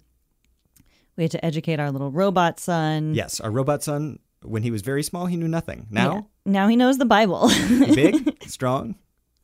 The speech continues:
Speaker 2: write him good. And at the end of all that, we had to generate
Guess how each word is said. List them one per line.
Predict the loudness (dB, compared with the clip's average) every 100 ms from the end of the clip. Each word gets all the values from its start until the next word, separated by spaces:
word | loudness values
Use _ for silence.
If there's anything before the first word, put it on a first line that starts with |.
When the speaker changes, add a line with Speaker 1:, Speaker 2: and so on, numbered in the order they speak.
| _ -10
Speaker 2:
write | -6
him | -4
good. | -4 -6 -8 -14 -16 -18 -20 -20 -20 -20 _ _ _ _ _ _ _ _ -2
And | 0
at | 2
the | 0
end | 0
of | 0
all | 0
that, | 0
we | -2
had | -2
to | -4
generate | -4 -2 -2 -2 -4 -6